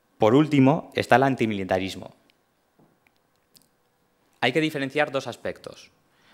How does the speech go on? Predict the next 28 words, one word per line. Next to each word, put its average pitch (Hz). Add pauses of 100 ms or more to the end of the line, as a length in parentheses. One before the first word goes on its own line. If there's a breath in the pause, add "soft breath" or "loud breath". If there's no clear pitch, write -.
Tomás 117
Meave 143
era 151 (100)
antimilitarista, 101 (200)
no 110
pacifista. - (720 soft breath)
El -
pacifi-, 107
el 95
pacifismo, 113
de 117
alguna 117
manera, 120
supone, 117 (420 soft breath)
digamos, 101 (100)
em, 90 (640)
plantear 110
una 113
táctica 127 (220 loud breath)
de 101
no 110
violencia, 98 (800 soft breath)
de 104
repudiar 104
cualquier 104
tipo 104
de 95
violencia. 87